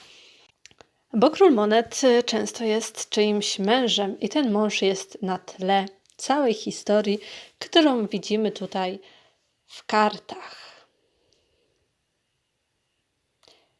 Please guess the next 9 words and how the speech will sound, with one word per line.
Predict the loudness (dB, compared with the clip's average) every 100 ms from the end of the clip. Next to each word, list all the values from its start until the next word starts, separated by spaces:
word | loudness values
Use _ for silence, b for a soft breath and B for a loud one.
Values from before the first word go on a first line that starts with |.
| _ _ _ _ _ _
Ogólne | -2 2 4 4 4
nastawienie | 2 -2 -6 -8 -2 0 2 0 -2 -6 -10
osoby, | -6 -4 0 0 2
o | -2
której | -4 -2 -2
panny | -2 -4 -2 -2 -2 -2
myślicie, | -4 -6 -8 -6 -6 -6 -10 -12 _ _ _ _
bądź | -2 0 -2 -2
was | -2 -2 -2 -4 -12 -18